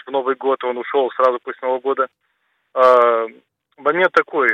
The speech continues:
а может быть, это чей-то проект? Потому что, обратите внимание, ни одного плохого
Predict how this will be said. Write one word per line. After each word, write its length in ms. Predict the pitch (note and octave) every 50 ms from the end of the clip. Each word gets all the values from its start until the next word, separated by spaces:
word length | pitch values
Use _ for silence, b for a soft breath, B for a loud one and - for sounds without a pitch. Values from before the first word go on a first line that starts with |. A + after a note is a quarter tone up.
| G#2+ A#2+ - -
а 120 | B2+ B2
может 260 | C#3 D#3 F3 G3 F#3 F3
быть, 140 | F#3+ -
это 500 | F#3+ F3 - E3+ E3 D#3+ D3 C#3 C3+ C3+ B2+ -
чей-то 260 | - F#3 E3+ E3 D3+
проект? 400 | - D#3 E3+ F3+ F#3 F3 - - - - _ -
Потому 280 | C3 B2+ C#3 C#3+ D3 C3
что, 120 | - D3+ C#3+
обратите 260 | C#3+ D3+ D#3+ D#3 C3
внимание, 380 | D3 C#3+ C#3+ C3 B2 B2 B2
ни 80 | B2+ C#3
одного 240 | D3 D3 E3 F3+ F3+
плохого 340 | G3 F3+ - - F3+ E3+